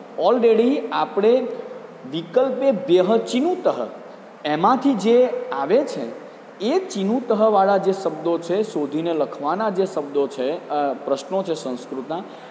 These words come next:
એમાંથી પણ પ્રશ્ન બની શકે છે. એટલે તમે, તમારી જોડે notebook હશે, ટેક્સ્ટ બુક છે, ડાયજેસ્ટ પણ છે, એમાંથી તમે જોઈ અને લખી શકો છો.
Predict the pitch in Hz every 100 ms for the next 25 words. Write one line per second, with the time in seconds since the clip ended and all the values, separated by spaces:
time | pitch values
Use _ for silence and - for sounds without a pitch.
0 | - 143 147 165 170 190 196 202 156 135
1 | - 165 143 120 170 190 151 151 135 113
2 | 92 - - - 131 139 135 151 170 214
3 | - 131 143 147 143 147 143 131 143 156
4 | 151 - 117 156 165 190 - - - -
5 | 131 139 - 165 160 - 165 170 139 120
6 | 139 156 - 143 131 165 143 123 123 127
7 | 165 123 120 113 110 123 143 117 120 101
8 | 117 113 101 113 147 277 - - - -
9 | 113